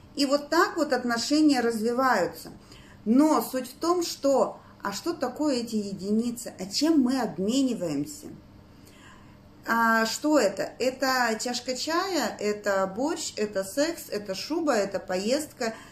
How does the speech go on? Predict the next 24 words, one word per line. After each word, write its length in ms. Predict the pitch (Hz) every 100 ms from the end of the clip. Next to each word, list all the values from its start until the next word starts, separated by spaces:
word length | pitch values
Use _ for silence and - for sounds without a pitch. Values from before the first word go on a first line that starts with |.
| - -
это 220 | 220 214
энная 500 | 214 233 233 214 202
сумма 440 | 202 - 294 302 247
денег 440 | 220 277 285 -
или 180 | 240 240
это 260 | - 220 247
про 180 | 233 226
что? 540 | - 254 226 151 - - - - - -
И 100 | 226
тут 280 | 294 311 -
суть 220 | 269 262
в 40 |
следующем, 480 | - 254 208 202 185
что 180 | - 208
вот 200 | 220 285
эти 220 | 294 269
вот 240 | 226 214
единицы 880 | 196 202 190 185 180 294 311 - 160 - - - -
у 100 | 320
партнёров 840 | 320 240 226 190 202 254 294 302 233
разные. 1120 | 233 269 262 202 190 185 156 180 175 151 151 - - - - - - - - -
И 120 | 269
для 280 | 226 247 254
вас 640 | 233 285 285 196 - -